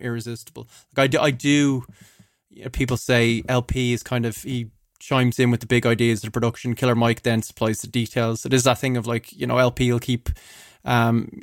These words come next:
the wisecracks going and people talking in the bank as Killer Mike cracks the vault. And then,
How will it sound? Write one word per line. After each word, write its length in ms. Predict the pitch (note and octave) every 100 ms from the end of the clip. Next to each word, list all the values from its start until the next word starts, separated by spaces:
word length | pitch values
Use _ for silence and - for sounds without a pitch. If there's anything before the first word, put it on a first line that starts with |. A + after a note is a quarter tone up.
| - -
the 80 | C3+
wisecracks 580 | B2 B2 A#2+ - A#2+ -
going 320 | B2+ A#2 A2+
and 180 | A2+ A2
people 260 | - C3 A#2+
talking 420 | C3 A#2+ B2 A#2+
in 80 | A2+
the 40 |
bank 380 | G#2 A#2+ A#2+ A#2
as 240 | A2 G#2
Killer 240 | - C3 A#2
Mike 300 | A2+ A2+ -
cracks 320 | - A#2 -
the 80 | A#2
vault. 340 | B2+ A#2+ A#2+
And 160 | - B2
then, 380 | A#2 A2 F2